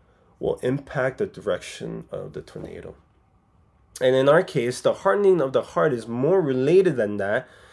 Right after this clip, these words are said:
in the sense that when we do not listen to God, and when we test him or turn away from what God desires,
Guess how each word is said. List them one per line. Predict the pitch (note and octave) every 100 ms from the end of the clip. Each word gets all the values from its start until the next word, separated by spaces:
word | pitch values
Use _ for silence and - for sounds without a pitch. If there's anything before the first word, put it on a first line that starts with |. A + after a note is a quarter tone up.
| -
in | B2+
the | B2
sense | - C#3 D3
that | C#3 A#2+
when | C#3 D3+ C#3
we | C3 G#3
do | A3+
not | A3+ D#3 -
listen | C#3 -
to | B2+ A2
God, | - F#2 A#2 F#3 F#3+ -
and | C3
when | D3+
we | F3
test | E3 - F#3+ F#3+ -
him | - F#3+ F#3 C3
or | A2
turn | - E3 D#3
away | B2+ A#2 D3
from | D#3 - C#3 A#2+
what | A#2 A#2+
God | A#2+ B2 B2+
desires, | A2+ - G#2 G2+ G#2+ -